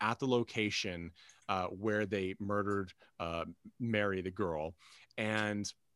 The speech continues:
he's telling, the guy's tell-, Eddie's telling him because he, he makes him tell him what the, what the whole process was like and why he watched.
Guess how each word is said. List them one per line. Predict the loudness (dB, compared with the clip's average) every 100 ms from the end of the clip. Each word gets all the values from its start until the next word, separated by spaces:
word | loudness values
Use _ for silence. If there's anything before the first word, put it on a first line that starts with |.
| _ _ _ _ -18 -14
he's | 0 0 4
telling, | 6 6 6 2 0
the | 2
guy's | 4 4
tell-, | 0 0 0 2
Eddie's | 0 0
telling | 2 2 4 0
him | -2 -4
because | -4 -6
he, | -8 -10 -14
he | -8 -8 -10 -12
makes | -2 0 0
him | -4 -6 -10 -10
tell | 0 2 2
him | 2 0 0 -4 -14 -20 _
what | 0 2 2
the, | 0 -6 -4
what | 0 0
the |
whole | 0 2 2 4
process | 4 4 4 2 0
was | -2 -2
like | -2 -2 -8 -18 -4
and | 0 2
why | 4 4
he | 0
watched. | 2 6 6 4 -2